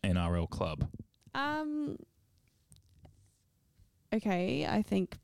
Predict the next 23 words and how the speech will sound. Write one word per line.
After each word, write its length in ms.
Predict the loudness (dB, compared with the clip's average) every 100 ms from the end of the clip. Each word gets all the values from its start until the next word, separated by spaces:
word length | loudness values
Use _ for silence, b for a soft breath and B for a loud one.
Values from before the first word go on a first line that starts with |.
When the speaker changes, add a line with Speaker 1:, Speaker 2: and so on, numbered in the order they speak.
| -4
Speaker 2:
if 220 | -2 0
it's 160 | -2 0
a 60 | 2
local, 600 | 4 2 0 -2 -4 -4
Melbourne 380 | 0 2 4 2
Storm. 500 | 2 2 2 4 4 2 0
Let's 300 | -2 -2 0 0
Speaker 1:
You 60 |
Speaker 2:
when 180 | 4 4
Speaker 1:
think 60 | 6
Speaker 2:
in 40 |
Speaker 1:
the 60 | 6
Melbourne 160 | 4 4
Speaker 2:
Rome, 100 | 2
Speaker 1:
Storm? 400 | 4 4 4 4
Speaker 2:
you 100 | 0
know, 180 | -2 0
when 160 | 2
it, 100 | 2
where 140 | 2 2
I'm 160 | 2
in 160 | 0 0
Melbourne, 580 | 2 2 0 -2 -4